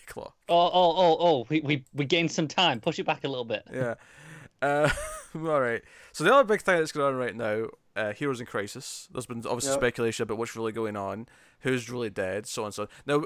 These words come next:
Speaker 1: I think we've all, we've all kind of more or less on the, the, the wavelength that Wally's not dead, Roy's the one who's really dead, right?
Speaker 3: Roy. <laughs>
Speaker 1: Y-, yeah, Roy's screwed.
Speaker 3: Uh,
Speaker 1: Roy, Roy's a goner.
Speaker 3: yeah.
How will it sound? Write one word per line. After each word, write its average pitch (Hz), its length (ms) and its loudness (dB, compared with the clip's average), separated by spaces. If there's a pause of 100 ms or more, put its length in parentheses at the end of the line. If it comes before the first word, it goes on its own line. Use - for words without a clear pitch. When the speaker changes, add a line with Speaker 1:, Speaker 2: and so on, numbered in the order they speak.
Speaker 1:
I - 80 0
think 208 200 2
we've 190 120 -2
all, 202 240 2
we've 175 140 -4
all 220 120 4
kind 160 420 -4
of 165 80 -4
more 135 220 -2
or 131 60 2
less 127 280 -2
on 120 140 -4
the, 117 140 -8
the, 120 120 -8
the 117 140 -2
wavelength 117 560 -2 (360)
that 127 140 0
Wally's 151 460 4
not 135 240 0
dead, 117 380 2
Roy's 127 460 2
the 123 80 -2
one 117 140 -2
who's 110 200 -8
really 101 180 -4
dead, 90 360 -6 (340)
right? 113 320 -4 (800)
Speaker 3:
Roy. 160 420 4 (340)
<laughs> - 320 -10
Speaker 1:
Y-, 190 680 0 (340)
yeah, 156 80 2
Roy's 156 280 2
screwed. - 260 0
Speaker 3:
Uh, 147 140 -4 (160)
Speaker 1:
Roy, 151 140 -2
Roy's 160 220 0
a 143 40 -2
goner. 117 280 -2
Speaker 3:
yeah. 151 240 -2